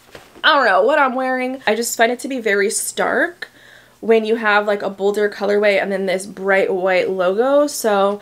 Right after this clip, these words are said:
that's just something minor that I'm not a crazy fan of, but this is one of the colors that is supposed to be similar to Amethyst, and it's a really nice royal blue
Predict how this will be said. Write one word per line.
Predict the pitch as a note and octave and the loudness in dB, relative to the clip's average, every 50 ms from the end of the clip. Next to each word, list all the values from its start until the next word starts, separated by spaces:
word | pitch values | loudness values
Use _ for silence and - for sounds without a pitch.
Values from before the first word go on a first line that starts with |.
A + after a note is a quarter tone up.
| - - - _ | -12 -20 -20 _
that's | _ A3 B3+ C#4 - | _ 0 0 0 -2
just | F4+ F#4 | -6 -4
something | - D#4 D4+ D#4 D4 C4 | -2 0 0 0 0 0
minor | A#3+ A3 G#3 A3 A#3 A#3+ A#3 | 0 0 0 2 2 0 2
that | A3+ A3 G#3 F#3+ - - | 0 0 -2 -2 -2 -4
I'm | G3 G3 G3 G3 G3 G3+ G#3 G3+ | -4 -4 -2 0 0 0 0 -2
not | G#3 G#3 A#3+ C4+ C#4 - - - - - _ | -2 0 0 -2 -2 -4 -8 -14 -18 -6 _
a | A#3 A#3 | -6 -6
crazy | - - - - A3+ G#3+ A#3 A#3+ A3 G#3 G3 | -6 -10 -6 -2 0 0 0 0 0 -2 -2
fan | G3 - F#3 F3 F3 F3 | -2 -4 -4 -4 -2 -2
of, | E3+ F3 G3 G#3+ A3+ A3+ | -2 -2 -2 -4 -4 -2
but | A3 G#3 G#3 G#3 | 0 0 0 2
this | - C#4 D#4 - D#4 | 0 -2 0 -2 -4
is | C#4+ | -2
one | C#4+ C#4 C4 | -2 -2 0
of | B3+ B3 | 0 0
the | A#3+ | -2
colors | A#3 - A3 G#3+ G#3+ G#3 G#3+ G#3 | -2 -2 -4 -2 0 0 -2 -2
that | A3 G#3 | -2 -4
is | G#3 G#3 | -4 -6
supposed | G3+ - F#3+ F#3+ F#3+ - | -4 -6 -8 -8 -6 -8
to | G#3 | -6
be | G#3 G#3 | -6 -6
similar | G3+ G3+ - G#3 G3 G3 G3 F#3+ | -6 -6 -6 -6 -4 -2 -2 -4
to | G3 - - G3+ G3 G3 - - | -4 -8 -8 -8 -8 -8 -6 -4
Amethyst, | F3+ F#3+ A3+ A#3 A3 - - - - A#3 D#4 - F4 - - - - - - - - - - - - _ _ | -4 -2 -2 -2 -4 -4 -6 -4 -2 -2 -2 -4 -6 -8 -10 -10 -12 -14 -20 -20 -20 -20 -20 -20 -20 _ _
and | A#3 A#3 A3+ A3+ A3 A3 A3 G#3+ G#3 | 2 4 4 4 4 2 2 0 -2
it's | G#3 - - | -6 -2 0
a | A3+ | 0
really | A3 A3 A3+ A#3 C4 | 2 2 2 2 2
nice | C4 B3+ A#3 A3+ A3+ A3+ - | 0 0 0 0 0 0 -4
royal | G3+ F#3 G3 G#3 G#3 G#3+ G#3+ G#3 G#3 G#3 - - | -10 -8 -4 -2 -2 0 0 0 0 0 -2 -4
blue | F#3 G3+ G3+ F#3+ G3 F#3+ F#3+ G3+ B3+ E4 A4 | -6 -8 -6 -2 0 2 2 4 2 2 0